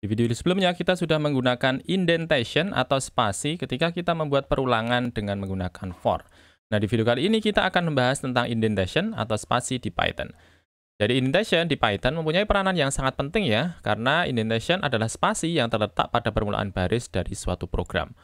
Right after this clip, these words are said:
Alasan penting dari Python menggunakan indentation adalah karena indentation punya kegunaan yang lain selain untuk memudahkan kita dalam membaca baris program ya, ataupun baris kode. Jadi, Python membaca statement atau baris program yang punya indentation yang sama sebagai sebuah satu kesatuan perintah.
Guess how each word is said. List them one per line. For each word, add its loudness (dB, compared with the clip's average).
Alasan 2
penting 2
dari 2
Python 0
menggunakan 0
indentation -2
adalah 2
karena 2
indentation 0
punya 0
kegunaan 0
yang 4
lain 2
selain 0
untuk -6
memudahkan -4
kita 0
dalam 0
membaca 0
baris 0
program 0
ya, 0
ataupun -4
baris -2
kode. -4
Jadi, -2
Python 2
membaca 2
statement -2
atau 2
baris 2
program 0
yang 0
punya 0
indentation 0
yang 2
sama 0
sebagai 0
sebuah 0
satu 0
kesatuan 2
perintah. -4